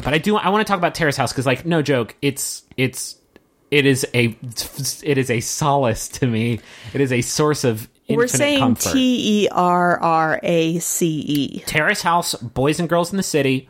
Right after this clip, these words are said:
Speaker 1: We mentioned it.
Speaker 2: It's on Netflix.
Speaker 1: We mentioned it last week. It's on Netflix. Give it a shot. It's, it's so, it's so wonderful. It is such a wonderful, wonderful show.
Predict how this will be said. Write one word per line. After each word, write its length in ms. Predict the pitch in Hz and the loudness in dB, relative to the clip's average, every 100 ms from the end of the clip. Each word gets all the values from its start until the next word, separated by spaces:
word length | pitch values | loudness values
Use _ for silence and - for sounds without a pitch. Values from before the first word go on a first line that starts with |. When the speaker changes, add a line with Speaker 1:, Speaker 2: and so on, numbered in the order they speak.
| - - | -20 -6
Speaker 1:
We 80 | 110 | 0
mentioned 400 | 110 139 160 156 | 2 2 2 2
it. 140 | 156 | 2
Speaker 2:
It's 100 | 147 | 0
on 240 | 190 202 208 | 0 2 2
Netflix. 320 | 170 - - | 0 0 0
Speaker 1:
We 60 | 131 | 2
mentioned 280 | 156 175 | 2 0
it 40 | 160 | 2
last 280 | 135 127 139 | 2 2 0
week. 180 | 127 - | -2 -2
It's 120 | - | 0
on 160 | 131 143 | 2 2
Netflix. 640 | 120 - 123 117 - - _ _ _ _ _ _ - | 0 0 0 0 -6 -16 _ _ _ _ _ _ -2
Give 160 | 139 | 2
it 60 | 151 | 2
a 40 | 147 | 2
shot. 520 | - 127 123 123 - _ _ _ _ | 2 2 2 0 -6 _ _ _ _
It's, 440 | 120 117 - - - _ _ _ | -4 -2 -4 -12 -14 _ _ _
it's 580 | 117 107 - - - - _ _ - | 0 0 -2 -6 -6 -10 _ _ -10
so, 580 | - - 139 127 120 131 | -8 -2 0 0 0 -2
it's 200 | 127 - | -4 -4
so 360 | - - 131 | -4 0 2
wonderful. 880 | 139 120 110 107 110 104 - 110 - - | 2 2 2 2 2 0 -4 -4 -2 0
It 80 | 123 | 0
is 100 | - | 2
such 240 | 123 - | 0 2
a 60 | 139 | 0
wonderful, 640 | 117 110 107 110 - 110 | 2 2 4 2 2 0
wonderful 480 | 101 98 98 - 85 | 2 0 0 -4 -6
show. 380 | - 71 65 | -4 -6 -6